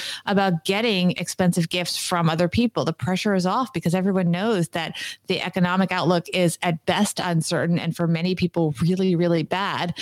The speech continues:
So we don't want people spending a lot of money. And what people really miss, they realize, is being with each other, and that can't happen. So you, you really learn what you miss, and you don't miss the big gifts. You miss being together.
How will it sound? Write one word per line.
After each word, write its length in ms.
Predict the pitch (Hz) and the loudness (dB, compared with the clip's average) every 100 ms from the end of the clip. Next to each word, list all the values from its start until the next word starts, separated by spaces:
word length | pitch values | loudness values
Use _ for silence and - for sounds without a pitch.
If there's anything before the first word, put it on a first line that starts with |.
| - - | -8 -8
So 340 | - 220 190 180 | -4 0 0 0
we 220 | 170 233 | 0 0
don't 240 | 311 170 | 0 0
want 180 | 175 302 | 0 0
people 260 | - 202 175 | -2 -2 -2
spending 480 | - 160 151 147 131 | -2 0 0 0 -2
a 60 | 165 | -2
lot 180 | 147 | -2
of 80 | 147 | 0
money. 380 | 151 123 127 92 | 0 0 -2 -4
And 240 | 170 175 170 | -2 0 2
what 140 | 175 | 0
people 260 | 190 202 175 | 0 0 0
really 240 | 190 180 | 0 0
miss, 300 | 190 233 - | 0 -2 -2
they 160 | 180 170 | -2 0
realize, 420 | 226 202 170 165 | 0 0 0 -2
is 120 | 160 | -2
being 340 | - 208 247 | -2 -2 0
with 120 | 180 160 | 0 0
each 140 | 156 | -2
other, 300 | 156 151 180 | -2 -2 -2
and 200 | 170 170 - - - | 0 -2 -4 -12 -4
that 240 | 202 226 | -2 -2
can't 260 | - 226 202 | -2 0 2
happen. 600 | 151 247 269 165 143 170 - - | 2 2 0 0 2 0 -2 -8
So 560 | - 208 185 175 170 - _ - | -4 0 0 0 -2 -6 _ -4
you, 280 | 196 190 - | -2 -2 -2
you 220 | 190 185 | 0 0
really 300 | 175 214 196 | 0 0 2
learn 480 | 185 196 175 156 160 - | 2 2 0 0 -2 -2
what 420 | 175 165 170 - | -2 0 0 0
you 120 | 165 | 0
miss, 320 | 160 - - - | 0 -4 -8 -4
and 120 | 175 | 0
you 160 | 165 | 2
don't 220 | 196 202 - | 2 0 0
miss 240 | 175 - | -2 -2
the 100 | - | -2
big 180 | 165 - | -2 -2
gifts. 260 | 143 - | -4 -4
You 80 | 156 | -2
miss 260 | 170 165 - | 0 -2 -4
being 240 | 165 151 | -2 0
together. 500 | 151 - 82 87 - | 0 -2 -4 -4 -6